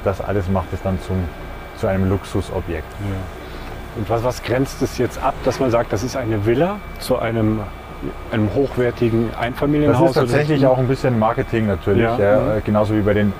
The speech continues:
Speaker 1: Penthäusern,
Speaker 2: Ja.
Speaker 1: äh, die ja im klassischen Sinne meistens keine Penthäuser sind. Eine Villa zeichnet halt aus, dass sie,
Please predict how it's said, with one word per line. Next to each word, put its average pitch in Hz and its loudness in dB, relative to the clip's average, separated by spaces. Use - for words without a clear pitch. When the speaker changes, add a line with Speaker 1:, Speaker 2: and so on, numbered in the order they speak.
Speaker 1:
Penthäusern, 98 0
Speaker 2:
Ja. 110 2
Speaker 1:
äh, 98 4
die 104 4
ja 104 6
im 98 4
klassischen 101 0
Sinne 104 2
meistens 98 0
keine 98 0
Penthäuser 98 0
sind. 98 0
Eine 98 2
Villa 113 4
zeichnet 104 0
halt 101 0
aus, 104 0
dass - -2
sie, 104 2